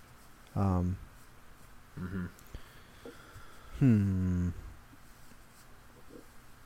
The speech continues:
Speaker 2: Yeah, so did,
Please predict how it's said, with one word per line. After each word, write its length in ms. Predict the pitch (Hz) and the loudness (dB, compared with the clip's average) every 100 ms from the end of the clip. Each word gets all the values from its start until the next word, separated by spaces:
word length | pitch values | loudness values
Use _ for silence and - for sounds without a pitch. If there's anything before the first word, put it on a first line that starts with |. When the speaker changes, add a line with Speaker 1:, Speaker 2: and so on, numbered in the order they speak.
| - - - - - - - - - - - - - - - - - - - - | -20 -18 -18 -18 -18 -16 -12 -10 -10 -12 -14 -16 -16 -18 -20 -20 -20 -18 -18 12
Speaker 2:
Yeah, 200 | 147 139 | 12 12
so 380 | - 143 135 131 | 12 12 12 12
did, 680 | 123 135 135 127 - 101 | 10 12 12 12 8 0